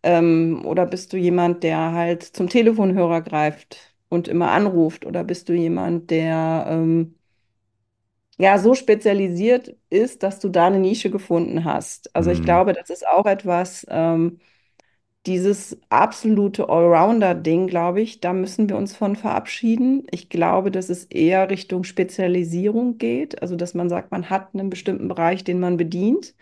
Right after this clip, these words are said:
Speaker 1: und dadurch wirkt man glaubwürdiger und vertrauensvoller.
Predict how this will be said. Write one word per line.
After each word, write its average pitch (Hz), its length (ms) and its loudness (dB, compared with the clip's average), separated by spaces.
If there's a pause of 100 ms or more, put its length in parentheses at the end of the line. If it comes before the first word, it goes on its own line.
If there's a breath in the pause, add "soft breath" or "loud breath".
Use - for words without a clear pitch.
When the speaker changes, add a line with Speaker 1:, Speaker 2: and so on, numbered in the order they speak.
(640 loud breath)
Speaker 1:
und 175 180 0
dadurch 180 300 2
wirkt 185 280 -4
man 175 180 0
glaubwürdiger 214 840 0
und 214 120 -2
vertrauensvoller. 233 1000 -4